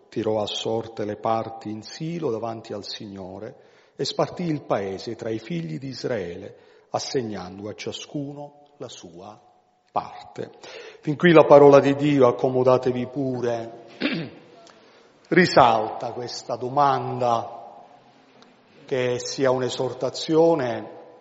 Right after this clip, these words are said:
e sia uno stimolo verso il popolo di Israele. Fino a quando voi trascurerete di andare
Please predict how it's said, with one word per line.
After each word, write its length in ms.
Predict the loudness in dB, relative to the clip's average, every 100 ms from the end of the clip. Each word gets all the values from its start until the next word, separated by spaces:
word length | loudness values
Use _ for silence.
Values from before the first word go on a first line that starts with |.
| _ _ -20
e 60 |
sia 280 | -14 -4 -4
uno 220 | -4 -6
stimolo 760 | -8 -8 -4 -4 -4 -6 -8 -8
verso 300 | -10 -10 -12
il 80 | -10
popolo 500 | -4 -4 -4 -8 -8
di 120 | -10
Israele. 560 | -10 -6 -4 -4 -6 -4
Fino 220 | 0 2
a 140 | 2
quando 580 | 4 4 4 0 -4 -4
voi 420 | 2 4 4 0 -6 -12 -16 -20 -20 -20 -10
trascurerete 1120 | -4 -4 -4 -4 2 4 4 2 0 -4 -8
di 80 | -10
andare 560 | -8 -6 -6 -6 -8